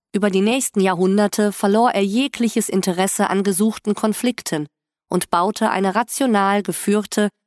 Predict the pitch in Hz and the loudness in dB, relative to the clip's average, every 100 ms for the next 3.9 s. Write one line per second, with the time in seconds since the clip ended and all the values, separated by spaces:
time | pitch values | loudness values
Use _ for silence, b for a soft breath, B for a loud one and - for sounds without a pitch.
0 | _ - 233 - 214 233 226 226 262 - | _ -2 -2 0 0 0 0 0 0 -2
1 | 269 240 254 277 240 180 175 165 - - | -2 -2 -2 0 2 0 0 -4 -2 0
2 | 170 202 - _ _ _ - - 262 285 | 0 0 -4 _ _ _ -4 0 2 2
3 | 220 220 - 196 175 214 214 - 214 | 2 2 0 -2 2 2 2 0 0